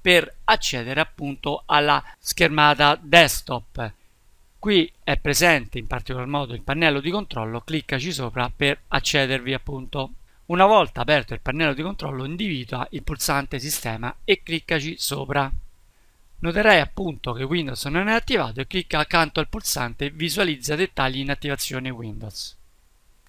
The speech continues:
Nella nuova schermata due pulsanti, uno attiva per attivare tramite internet e poi attiva tramite telefono, cosa che faremo in questa sede.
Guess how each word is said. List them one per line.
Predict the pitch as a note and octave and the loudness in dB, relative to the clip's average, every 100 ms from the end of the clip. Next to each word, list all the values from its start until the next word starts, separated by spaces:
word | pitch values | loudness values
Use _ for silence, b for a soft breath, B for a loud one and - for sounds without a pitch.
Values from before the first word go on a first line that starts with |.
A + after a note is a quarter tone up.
| _ _ _ - | _ _ _ -6
Nella | C#3+ D3+ | 0 2
nuova | D#3+ D#3+ C#3+ | 4 2 2
schermata | - D#3 D3+ E3 D3 B2+ | 0 -2 2 2 2 -4
due | A#2 E3 | -4 -2
pulsanti, | A3+ - B3+ A#3 - D3+ | -2 2 4 2 -2 -2
uno | F3 C#3+ | 0 -2
attiva | - D#3+ D#3 A#2 G#2+ | -4 -4 -4 -4 -6
per | A#2 A2 | -6 -8
attivare | - B2 B2 A2 G#2 | -6 -2 -2 -2 -4
tramite | C3 B2+ B2 A#2 | -2 -2 -2 -4
internet | A#2+ C#3 A2+ E3 G3+ - | -4 -6 -4 -2 0 0
e | D3+ | 0
poi | - E3+ E3+ - | 2 4 4 2
attiva | F#3 - F3+ E3+ E3+ | 0 0 -2 2 2
tramite | - D3 D3 C#3+ | 2 0 0 -2
telefono, | C3+ E3 F3 C#3 A#2+ A#2 | 0 4 4 2 -4 -8
cosa | - E3+ C#3 B2+ | -4 -4 -2 -2
che | C3 | -4
faremo | - F3+ A#2+ A#2+ - - | -4 -4 -4 -10 -12 -10
in | D#3 | -4
questa | D3+ C#3 - D3+ | -2 -2 -4 -2
sede. | C#3 A2 A2 | -2 -4 -12